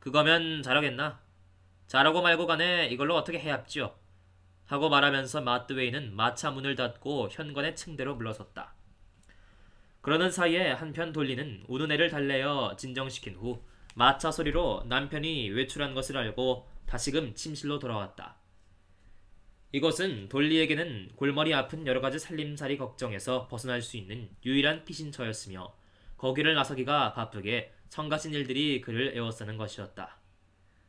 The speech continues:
방-, 방금도 돌리가 아이들 방에서 잠깐 나오-, 나갔다 오는 사이에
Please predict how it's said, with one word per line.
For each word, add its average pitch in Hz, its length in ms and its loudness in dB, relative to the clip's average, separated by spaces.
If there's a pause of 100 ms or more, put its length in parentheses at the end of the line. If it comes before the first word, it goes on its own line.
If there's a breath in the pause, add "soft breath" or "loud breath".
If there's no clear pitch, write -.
(240 soft breath)
방-, 151 480 0
방금도 143 760 0
돌리가 131 440 2
아이들 139 340 4
방에서 139 300 -2
잠깐 135 380 -6
나오-, 123 380 0
나갔다 127 460 0
오는 127 200 -4
사이에 113 520 -4